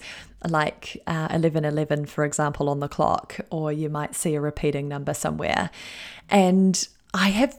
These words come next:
I've seen them before lots, of course, but I haven't seen them this consistently before. Like, literally every day we saw them. And then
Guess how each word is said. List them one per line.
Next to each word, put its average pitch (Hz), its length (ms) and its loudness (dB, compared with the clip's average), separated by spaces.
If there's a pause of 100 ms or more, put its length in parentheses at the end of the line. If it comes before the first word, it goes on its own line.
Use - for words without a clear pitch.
(140)
I've 208 160 6
seen 170 280 4
them 151 180 0
before 156 340 2
lots, 147 400 4
of 185 140 -2
course, 160 520 0 (160)
but - 520 2 (1000)
I 196 80 4
haven't 196 400 6
seen 185 260 4
them 180 160 6
this 175 460 2
consistently 160 960 -2
before. 156 560 0
Like, 180 200 2
literally 175 720 0
every 156 320 -2
day 160 400 0
we 156 180 -2
saw 147 220 -2
them. 139 300 -4
And 175 180 4
then 170 300 0